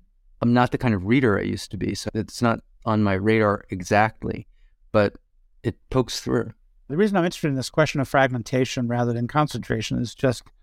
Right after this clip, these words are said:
Speaker 2: I've personally and a lot of my colleagues benefited enormously from what you just described,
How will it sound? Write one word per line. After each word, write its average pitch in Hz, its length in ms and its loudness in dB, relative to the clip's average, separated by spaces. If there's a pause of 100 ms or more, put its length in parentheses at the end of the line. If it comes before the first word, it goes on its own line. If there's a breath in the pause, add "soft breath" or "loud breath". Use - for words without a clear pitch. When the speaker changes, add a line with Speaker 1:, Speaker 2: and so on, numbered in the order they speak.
(160)
Speaker 2:
I've 160 280 2
personally 143 640 0
and 120 120 0
a 123 40 2
lot 135 200 4
of 127 60 0
my 123 140 -2
colleagues 127 400 0
benefited 135 480 0
enormously 117 800 -2
from 135 380 2
what 131 120 0
you 143 100 2
just 120 260 -2
described, 123 640 0